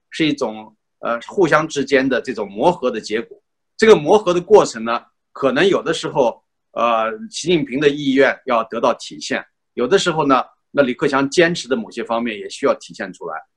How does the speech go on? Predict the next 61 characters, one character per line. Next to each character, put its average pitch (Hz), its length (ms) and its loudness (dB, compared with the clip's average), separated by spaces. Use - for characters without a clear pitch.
所 160 120 0
以 170 40 2
我 190 120 6
想 107 340 0
为 175 180 6
这 147 120 0
种， 131 420 -2
呃， 117 220 0
政 220 200 8
府 127 80 -12
工 196 160 0
作 185 100 8
报 165 240 6
告 160 140 4
而 135 340 2
撰 180 240 4
写 104 200 -12
的 113 140 -12
秘 160 160 -2
书 175 180 -4
班 170 320 0
子 127 160 -8
就 151 140 -4
会 156 220 0
比 113 160 -4
较 113 140 -4
辛 160 240 -6
苦， - 200 -18
啊， 98 160 -6
他 151 160 4
们 165 80 0
会 170 180 0
反 160 240 4
反 139 160 0
复 160 200 -8
复 147 100 -10
的 120 80 -6
修 143 240 -2
改， 110 140 -6
呃， 131 180 0
又 226 180 6
不 196 140 0
能 180 340 0
不 - 140 2
体 120 240 -6
现 151 240 2
习 - 140 -10
近 170 180 0
平 131 160 -6
的 160 80 0
意 156 160 -4
图， - 360 -10
又 202 160 12
不 190 140 0
能 156 260 -2
说， 151 360 0
呃， 120 220 -2
不 175 100 0
把 120 180 0
这 127 120 -8
个 123 280 -4